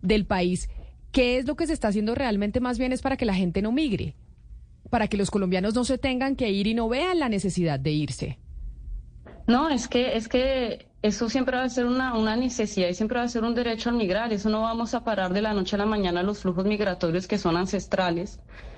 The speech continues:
Speaker 2: Eh, eso siempre van a haber y siempre van a estar, como yo les digo, nos toca con una, con una comunicación, un impacto masivo a las personas diciéndoles realmente las condiciones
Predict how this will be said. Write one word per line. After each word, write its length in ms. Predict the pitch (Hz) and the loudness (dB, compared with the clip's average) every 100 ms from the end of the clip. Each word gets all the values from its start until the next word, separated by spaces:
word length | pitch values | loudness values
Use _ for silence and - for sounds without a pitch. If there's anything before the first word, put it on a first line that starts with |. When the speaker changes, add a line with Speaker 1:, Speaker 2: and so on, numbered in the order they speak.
| - - - | -18 -20 0
Speaker 2:
Eh, 320 | 196 196 196 180 | 4 4 4 2
eso 160 | 214 | 0
siempre 320 | 190 226 233 | 0 2 0
van 200 | 226 233 | 0 0
a 120 | 226 247 | 0 0
haber 300 | 302 220 190 | 0 0 0
y 80 | |
siempre 280 | 180 190 196 | 0 0 0
van 140 | 220 233 | 0 -2
a 60 | |
estar, 180 | 240 247 | -2 -2
como 160 | 254 226 | 0 0
yo 120 | 185 | 0
les 200 | 196 220 | 0 0
digo, 220 | 285 233 | 0 0
nos 160 | 196 196 | 0 0
toca 240 | 185 202 | -2 0
con 160 | 226 214 | 0 2
una, 180 | 220 | 0
con 140 | 220 208 | 0 0
una 160 | 196 | 0
comunicación, 600 | 226 240 226 220 196 190 | 0 0 0 0 0 2
un 140 | 185 202 | 2 2
impacto 480 | 220 233 226 - 233 | 0 -2 -4 -2 -2
masivo 400 | 226 220 202 190 | -2 0 0 2
a 60 | |
las 160 | 208 214 | -2 -2
personas 340 | 208 185 180 | -2 0 0
diciéndoles 480 | 202 202 185 185 208 | 0 0 0 0 0
realmente 400 | 202 180 175 190 | 0 0 0 0
las 160 | 202 214 | -4 -2
condiciones 680 | 214 196 196 170 175 175 | 0 0 0 0 0 -4